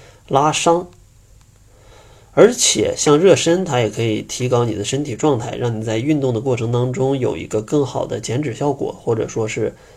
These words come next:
增肌效果啊，都是比较不错的。所以说千万不要这个一拍脑袋说我该去跑步了就去跑，建议大家先热热身啊，先热热身。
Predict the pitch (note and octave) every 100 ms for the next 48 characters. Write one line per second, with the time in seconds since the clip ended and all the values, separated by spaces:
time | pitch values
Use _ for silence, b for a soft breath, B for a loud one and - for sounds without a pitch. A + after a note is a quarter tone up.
0 | B - F3+ F#3 F3+ F3+ E3 - - -
1 | - G#2+ G#2 A2+ A#2+ A2 G#2+ - G2+ -
2 | C3+ - b b b - C3+ C3+ - E3
3 | D3 A2+ A#2 A#2+ G#2+ G#2+ - b b b
4 | b b _ - - C#3 - B2+ B2 A#2+
5 | A2+ B2 B2+ A2 G#3 D3+ - B2+ A#2+ E3+
6 | A#2+ G#2+ A2 A2+ - - - B2 - B2+
7 | B2 A#2+ A2 G#2 - - B2 A#2+ B2 G#2+
8 | G#2+ - A2 G#2+ A#2 - - A2+ A2 G#2+
9 | G#2+ C3